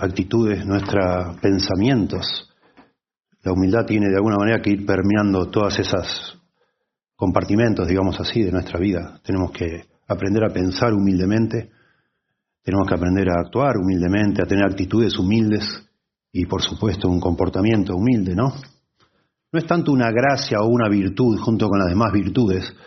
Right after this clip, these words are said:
Es una virtud, la humildad es una virtud, pero no es a la par de todas las demás virtudes, sino que históricamente, se ha, después del cristianismo esto, ¿eh? Históricamente se ha visto la humildad como la raíz de todas las demás virtudes.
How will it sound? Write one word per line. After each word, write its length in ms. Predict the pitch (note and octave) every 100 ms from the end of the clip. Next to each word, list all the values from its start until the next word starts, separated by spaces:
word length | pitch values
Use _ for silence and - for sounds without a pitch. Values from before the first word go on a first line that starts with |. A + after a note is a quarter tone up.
| - _ _ _ _ _
Es 160 | C#3
una 160 | A#2 F#2
virtud, 640 | F#2 G2 E3 A2+ - - -
la 120 | G2+
humildad 320 | F#2+ G2+ A#2
es 120 | F#2
una 120 | F#2 F2+
virtud, 360 | F#2 - E2+
pero 160 | - A2+
no 80 | D3+
es 100 | D3+ - - _ _ _ _
a 120 | G#2
la 140 | G#2+
par 120 | B2 A#2
de 80 |
todas 180 | A2 A#2
las 80 | A2
demás 240 | G2+ G2+
virtudes, 520 | G2 F2+ F2+ G#2+ G2 - - - _ _
sino 300 | _ - C3+
que 260 | C3+ B2 G#2+ A2
históricamente, 1000 | G#2+ G#2 D3+ C3 A#2 A#2+ B2+ B2 A#2+ - - _ _ _ _
se 300 | - - G#2
ha, 60 |
después 340 | G#2 A2 B3 C#3+
del 100 | A2+
cristianismo 520 | A2+ A#2+ B2 G2 F#2
esto, 260 | F2 F2+ G#2
¿eh? 80 | A2+ - _ _ _ _ _ _ _ _ _ _ -
Históricamente 720 | G2+ - A#2+ G2+ G#2+ A2+ G#2+
se 140 | -
ha 20 | G2
visto 220 | G2 G2
la 80 | F#2
humildad 320 | F#2+ G2 A2
como 220 | G2 F#2
la 120 | F#2
raíz 300 | F#2 F#2+ G#2+
de 120 | E2+
todas 180 | F2 G2+
las 100 | F#2+
demás 180 | F2 F#2
virtudes. 640 | F2 E2+ F#2+ F2+ - -